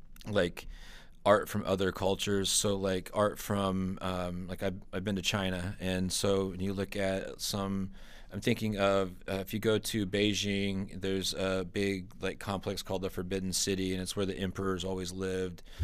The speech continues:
Um, and there's all kinds of stuff I could say about that, but these buildings are so amazing, and they have these, this architecture with all these woods that interlock, these wood, like, beams, they interlock, and it's, it's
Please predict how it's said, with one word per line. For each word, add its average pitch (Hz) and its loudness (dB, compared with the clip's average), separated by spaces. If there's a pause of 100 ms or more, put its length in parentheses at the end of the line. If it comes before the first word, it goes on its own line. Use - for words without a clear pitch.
(300)
Um, 90 2
and 92 2
there's 101 4
all 101 6
kinds 101 2
of 85 -2
stuff 92 0
I 90 -2
could 90 -4
say 95 2
about 90 0
that, 98 2
but 95 -2 (280)
these 95 2
buildings 127 2
are 92 -6
so 123 2
amazing, 104 2
and 98 0
they 98 0
have 104 0
these, 98 -2
this 95 -2
architecture 110 0
with 90 -2
all 104 2
these 95 -2
woods 104 0
that 92 -8
interlock, 98 0 (360)
these 98 -2
wood, 104 4
like, 90 -2
beams, 98 2
they 95 -2
interlock, 95 0
and 90 -4
it's, - -8
it's 92 -6